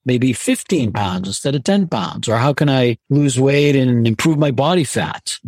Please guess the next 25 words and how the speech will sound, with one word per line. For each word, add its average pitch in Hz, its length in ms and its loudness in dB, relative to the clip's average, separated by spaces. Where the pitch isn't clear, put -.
So 127 240 -2
creative 175 420 2
is 135 100 -2
the 117 100 0
fourth 107 260 -2
C. - 180 -4
So - 140 -2
crystal, 196 500 0
computable, 165 580 0
compelling, 170 540 0
creative, 143 720 2
calendared. 185 880 0
So 196 320 0
smart 262 360 -2
has 262 200 0
something 190 520 0
like 135 220 2
this, 127 420 0
which 120 200 -6
is 113 120 -4
timely, 135 680 0
right? 135 500 -2
Or 135 140 0
time 131 560 0
bound 107 440 0